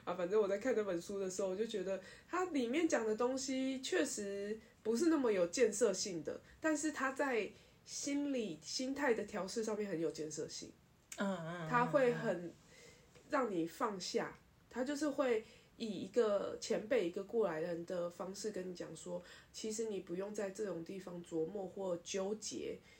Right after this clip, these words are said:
Speaker 1: 你纠结没有成果，因为公司它的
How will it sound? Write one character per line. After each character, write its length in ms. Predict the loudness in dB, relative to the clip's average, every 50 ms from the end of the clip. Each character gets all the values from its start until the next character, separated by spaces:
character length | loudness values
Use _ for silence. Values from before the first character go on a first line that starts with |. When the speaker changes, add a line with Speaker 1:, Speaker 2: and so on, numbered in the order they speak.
| -20 -14 -10
Speaker 1:
你 120 | -8 -2
纠 180 | 0 2 2 2
结 300 | 0 -2 -4 -4 -4 -4
没 160 | -4 -6 -4
有 160 | -4 -4 -6
成 320 | -6 -6 -6 -6 -6 -6 -4
果， 180 | -4 -2 -2
因 160 | -2 -2 -2
为 120 | -2 -2 -2
公 200 | -2 -4 -6 -8
司 200 | -8 -8 -8 -8
它 180 | -6 -6 -4
的 220 | -2 -2 -2 -2